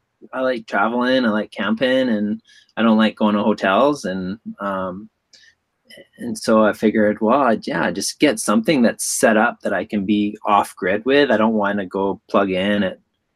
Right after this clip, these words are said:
some campground. I wanna get out into the mountains, into these beautiful <laughs> spots that no one else can get to. And, um,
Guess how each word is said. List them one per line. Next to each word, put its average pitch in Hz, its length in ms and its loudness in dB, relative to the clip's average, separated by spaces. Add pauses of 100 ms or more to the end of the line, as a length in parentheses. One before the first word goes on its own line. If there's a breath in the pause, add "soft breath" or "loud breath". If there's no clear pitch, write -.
(240)
some 95 200 -6
campground. 104 640 2
I 95 100 2
wanna 98 280 0
get 98 240 0
out 101 200 2
into 95 200 -2
the 92 80 -2
mountains, 95 440 2
into 92 160 -4
these 92 220 -8
beautiful 101 460 0
<laughs> - 100 -8
spots - 560 0
that 92 220 0 (560 loud breath)
no 101 260 0
one 95 120 6
else 95 220 2
can 95 160 -4
get 104 220 0
to. - 380 -4
And, 220 200 -8 (200)
um, - 420 -10